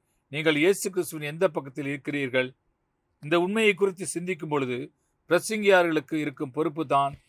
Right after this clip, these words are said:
என் நினைவுக்கு வருகிறது. அப்போஸ்தலர் நடபடிகள்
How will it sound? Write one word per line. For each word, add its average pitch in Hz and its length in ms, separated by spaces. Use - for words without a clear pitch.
என் 156 160
நினைவுக்கு 180 420
வருகிறது. 147 460
அப்போஸ்தலர் 160 540
நடபடிகள் 147 580